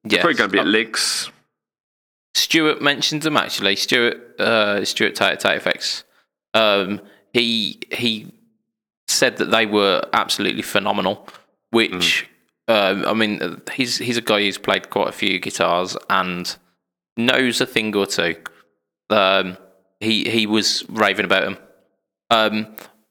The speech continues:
Speaker 2: it might be worth, if we can, maybe getting them on the cast and getting them to talk about some of their products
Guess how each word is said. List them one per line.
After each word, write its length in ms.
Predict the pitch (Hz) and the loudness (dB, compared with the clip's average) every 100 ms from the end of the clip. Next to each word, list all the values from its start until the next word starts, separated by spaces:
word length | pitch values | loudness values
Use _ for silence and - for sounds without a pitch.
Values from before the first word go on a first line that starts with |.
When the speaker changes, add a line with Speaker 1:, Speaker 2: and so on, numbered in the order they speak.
| - | -4
Speaker 2:
it 120 | 135 | -2
might 240 | 131 151 113 | 2 0 2
be 80 | 156 | 2
worth, 420 | 139 107 - - - | 4 2 0 -8 -8
if 140 | 127 | -4
we 100 | 127 | -2
can, 400 | - 120 95 95 - | 0 0 0 -4 -8
maybe 300 | 101 110 107 | 0 0 0
getting 200 | 107 87 | 0 0
them 120 | 110 110 | 2 0
on 100 | 107 | 0
the 80 | 107 | -4
cast 460 | - 110 - - | -2 -2 -2 -4
and 240 | 123 107 101 | -4 -4 0
getting 180 | - | 0
them 120 | 104 101 | 0 -4
to 120 | - | -4
talk 300 | - 101 - | -2 -2 0
about 200 | 110 - | -2 -2
some 120 | 113 | -2
of 60 | 107 | 0
their 100 | 104 | 0
products 580 | - - - - - | 0 -4 -4 -6 -6